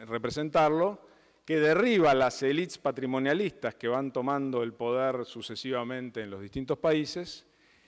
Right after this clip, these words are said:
y que, eh, de alguna forma,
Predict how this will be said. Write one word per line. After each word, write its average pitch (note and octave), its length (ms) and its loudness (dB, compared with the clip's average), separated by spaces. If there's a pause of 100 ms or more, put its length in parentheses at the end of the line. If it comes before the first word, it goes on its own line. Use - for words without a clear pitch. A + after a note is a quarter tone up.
(340)
y G#3 200 -2
que, G3+ 520 4
eh, C#3+ 1000 0 (160)
de C3+ 180 -2
alguna E3 320 2
forma, F3 640 -2